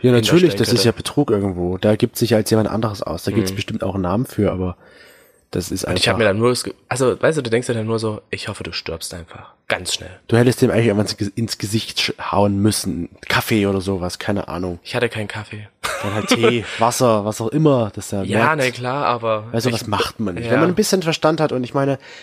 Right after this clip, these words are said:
Speaker 1: wenn man nicht anders an irgendwelche Leute herankommt, dann soll man es sein lassen.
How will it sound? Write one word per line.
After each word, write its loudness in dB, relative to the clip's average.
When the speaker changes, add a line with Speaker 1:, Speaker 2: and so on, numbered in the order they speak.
Speaker 1:
wenn 0
man 2
nicht -4
anders 4
an -4
irgendwelche 2
Leute 2
herankommt, -2
dann -4
soll 0
man -2
es -10
sein -2
lassen. -8